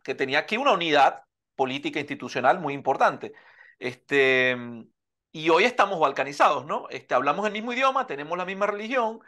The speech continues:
eh, pero, bueno, prácticamente no hay relación entre nosotros, por lo menos no como un proyecto. La pregunta es, eh, ¿nos iría mejor a nosotros en Sudamérica si intentamos hacer,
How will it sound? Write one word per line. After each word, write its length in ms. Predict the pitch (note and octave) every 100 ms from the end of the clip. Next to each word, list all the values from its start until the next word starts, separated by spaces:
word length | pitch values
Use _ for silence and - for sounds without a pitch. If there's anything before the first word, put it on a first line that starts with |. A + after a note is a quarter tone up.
| _ _ _ _ _ _ -
eh, 420 | D#3+ D#3+ D#3+ D#3
pero, 480 | G3 G3+ B3 - _
bueno, 340 | A#3+ C4 F3+
prácticamente 580 | - E3 G#3 E3+ E3 F#3
no 120 | E3+
hay 100 | D#3+
relación 380 | E3 E3+ C3+ D3+
entre 200 | D#3 F3
nosotros, 420 | F3+ F#3 G3 F#3+
por 120 | - D#3+
lo 60 |
menos 180 | D#3+ G#3+
no 120 | G3+
como 160 | F#3+ F#3+
un 80 | F3+
proyecto. 600 | F3 E3 B2+ - - - _ _ _ -
La 160 | D3+
pregunta 460 | E3+ F#3 A3 B3+ G#3+
es, 320 | C3+ A#2 -
eh, 600 | - E3 D#3 D#3 D3+ - _ _
¿nos 220 | D#3 E3+
iría 260 | F3+ F#3+ C#4+
mejor 300 | C#4+ G#3 B3
a 40 |
nosotros 360 | B3+ - G3 B3
en 80 | A3
Sudamérica 680 | F3+ D#3 F#3+ A3+ A#3 - _ _ _
si 140 | - E3
intentamos 520 | D3 C#3 C#3+ E3 G3
hacer, 520 | E3+ E3+ E3+ F#3+ -